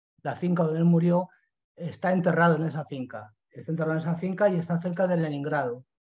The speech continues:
Eh, y actualmente es,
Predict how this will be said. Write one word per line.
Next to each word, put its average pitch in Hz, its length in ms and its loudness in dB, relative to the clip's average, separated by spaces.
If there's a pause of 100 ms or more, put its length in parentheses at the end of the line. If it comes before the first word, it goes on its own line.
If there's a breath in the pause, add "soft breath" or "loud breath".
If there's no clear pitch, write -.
(680)
Eh, 131 640 -8 (960)
y 143 320 -8
actualmente 180 680 0
es, 180 200 -8